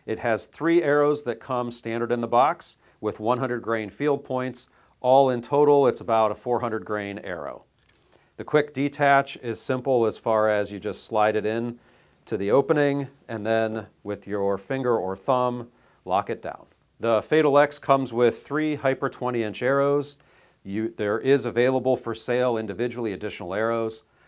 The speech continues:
On top of that, I would recommend in the last couple of years, Killer Instinct came out with a version that has a lighted nock. That is really cool in dawn and dusk, as well as you can see where your arrow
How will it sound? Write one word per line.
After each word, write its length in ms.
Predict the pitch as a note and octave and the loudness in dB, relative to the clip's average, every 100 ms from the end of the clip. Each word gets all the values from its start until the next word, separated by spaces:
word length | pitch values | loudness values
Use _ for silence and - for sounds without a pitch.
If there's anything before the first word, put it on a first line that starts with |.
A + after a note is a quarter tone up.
| - | -8
On 140 | G2 | -8
top 300 | F#2+ C#3 D3 | 2 4 4
of 80 | C#3 | 2
that, 300 | C#3 C#3+ C#3+ A2+ | 2 4 2 -2
I 100 | A2 | -4
would 140 | G#2 | -2
recommend 580 | A#2+ A#2+ A2+ A#2 B2 A#2 | -2 -2 -4 -4 -4 -4
in 80 | F#2 | -4
the 60 | |
last 280 | G2+ A2 - | -2 -2 -2
couple 280 | A#2 G#2+ G2 | -10 -8 -8
of 60 | |
years, 460 | G2+ A#2+ A#2 A2+ - _ | -2 0 0 0 -6 _
Killer 240 | A2+ A2+ A#2 | -8 -4 -4
Instinct 360 | A#2 B2 A2+ | -4 -8 -10
came 220 | A2 A2 | -10 -8
out 220 | G#2 A2 A2 | -2 -2 -4
with 160 | G2+ | -10
a 40 | F#2+ | -6
version 340 | G#2+ G#2+ A2 | -4 -4 -4
that 100 | F#2+ | -6
has 140 | G2 | -6
a 40 | F#2 | -6
lighted 320 | F#2 F#2 G2 | -6 -6 -6
nock. 380 | F2+ E2 - _ _ _ _ _ _ - | -6 -8 -10 _ _ _ _ _ _ -4
That 140 | A2 | -2
is 140 | F#2+ F2 | -2 -4
really 420 | G#2 C#3 C#3 B2+ | 0 4 4 2
cool 500 | - D3 D#3 D#3+ D#3+ | 0 2 6 4 2
in 200 | A#2+ G#2 | -8 -4
dawn 260 | A2+ A#2+ A2+ | 2 2 2
and 140 | G#2+ | 0
dusk, 380 | A#2+ D3 - - | 0 0 -2 -14
as 140 | A#2 F#2+ | -12 -4
well 260 | A#2 B2 | 0 2
as 160 | B2 G#2+ | 0 -2
you 80 | A2+ | -8
can 160 | A2 | -10
see 320 | F#2+ C3 A#2+ | -12 -10 -8
where 380 | G#2 F2 G#2+ A#2 | -8 -2 0 2
your 240 | A#2 A#2+ A#2+ | 0 -2 -4
arrow 540 | G#2+ A2 A2 G#2+ G#2 | -4 -2 -2 -2 -6